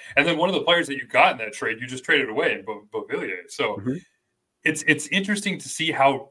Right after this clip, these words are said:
Speaker 1: Rick Tocchet has really kind of turned this kind of around for the, for the Canucks. But I wanna turn this to, to Calgary 'cause,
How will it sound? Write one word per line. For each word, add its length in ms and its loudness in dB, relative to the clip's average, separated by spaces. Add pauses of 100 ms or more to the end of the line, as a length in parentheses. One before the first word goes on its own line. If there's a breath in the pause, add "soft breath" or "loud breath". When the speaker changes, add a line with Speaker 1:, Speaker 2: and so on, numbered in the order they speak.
(140)
Speaker 1:
Rick 200 2
Tocchet 360 4
has 140 -6
really 420 -6
kind 280 -4
of 120 -6 (880)
turned 320 0
this 200 -6 (100)
kind 200 2
of 100 -2
around 420 -2
for 140 -10
the, 160 -12
for 100 -12
the 80 -12
Canucks. 400 -10
But 140 -6
I 540 -20
wanna 120 2
turn 200 0
this 140 -4
to, 220 -4
to 160 -12
Calgary 560 0
'cause, 240 -10